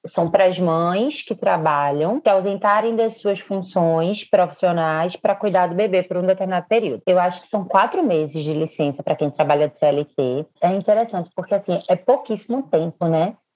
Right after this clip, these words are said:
Quatro meses. Mas eu acho que quem nem, quem não trabalha de C L T não tem nem isso, sabe? Não pode, não pode nem ter esse tempo. E não é uma questão aqui de quem sofre mais ou menos,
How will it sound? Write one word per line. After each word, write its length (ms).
Quatro 340
meses. 580
Mas 240
eu 100
acho 200
que 80
quem 300
nem, 600
quem 200
não 160
trabalha 420
de 80
C 80
L 160
T 240
não 260
tem 260
nem 220
isso, 220
sabe? 320
Não 140
pode, 460
não 280
pode 280
nem 180
ter 220
esse 200
tempo. 540
E 80
não 160
é 60
uma 140
questão 320
aqui 180
de 100
quem 200
sofre 320
mais 280
ou 80
menos, 720